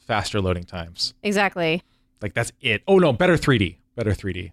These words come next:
Speaker 1: which actually
Speaker 2: Eh,
Speaker 1: does
Speaker 2: but I
Speaker 1: make a
Speaker 2: never used the
Speaker 1: difference.
Speaker 2: three D.
Speaker 1: Now
Speaker 2: Maybe
Speaker 1: that
Speaker 2: I
Speaker 1: I
Speaker 2: would with the new one,
Speaker 1: No,
Speaker 2: but
Speaker 1: exa-, I never used it with the old one, but the new one, the new, new three D S, I do use it. <laughs>
Speaker 2: I wonder if anybody else calls it the new, new three D S.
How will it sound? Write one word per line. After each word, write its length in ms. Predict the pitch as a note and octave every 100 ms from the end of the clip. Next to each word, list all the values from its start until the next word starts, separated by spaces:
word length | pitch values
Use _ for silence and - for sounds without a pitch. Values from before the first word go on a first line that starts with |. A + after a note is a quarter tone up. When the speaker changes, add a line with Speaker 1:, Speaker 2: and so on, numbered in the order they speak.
| _
Speaker 1:
which 200 | A#2+ C3+
actually 260 | G3+ C#4+ D#4
Speaker 2:
Eh, 20 |
Speaker 1:
does 100 | C#4+
Speaker 2:
but 60 | C#4+
I 20 |
Speaker 1:
make 120 | C#4
a 20 |
Speaker 2:
never 120 | D4+
used 180 | D4+ D#4+
the 40 | A3
Speaker 1:
difference. 60 |
Speaker 2:
three 200 | F3 E3+
D. 260 | E3 E3 F3+ - _ -
Speaker 1:
Now 120 | D#3+
Speaker 2:
Maybe 160 | E3+ -
Speaker 1:
that 140 | -
Speaker 2:
I 40 |
Speaker 1:
I 40 | G3
Speaker 2:
would 100 | B3+
with 100 | A#3
the 80 | F3+
new 160 | G#3
one, 300 | F3+ D#3 G2+
Speaker 1:
No, 140 | C#3+ D#3
Speaker 2:
but 180 | A#2 C3
Speaker 1:
exa-, 160 | E3+
I 140 | - C#3+
never 180 | D#3+ D3+
used 300 | C#3+ C#3+ A#2+
it 160 | A2
with 120 | A#2
the 100 | A#2+
old 160 | B2+ A#2
one, 280 | G2 F2+ F#2+ _ _ G#2+
but 80 |
the 80 | G2+
new 200 | G#2 C3
one, 340 | G#2+ F#2 F#2 F#2 -
the 80 | G#2
new, 160 | G2+
new 100 | F#2
three 180 | F2 F#2
D 120 | F2
S, 420 | F2 F2 - - - -
I 200 | F2 E2+ - _ _
do 140 | - - _ _ _
use 140 | _ -
it. 160 | D3 - -
<laughs> 120 | -
Speaker 2:
I 60 |
wonder 260 | A3+ C#4+ F4
if 160 | E4 C#4+
anybody 340 | A#3 A#3 A3+
else 220 | G3+ G#3+
calls 320 | - G3+ F#3+
it 80 | F#3+
the 80 | -
new, 340 | F#3 F#3 F#3+
new 220 | F#3 F3+ F3+
three 240 | F#3 F3+
D 160 | E3+ E3
S. 540 | D#3 F3 - - -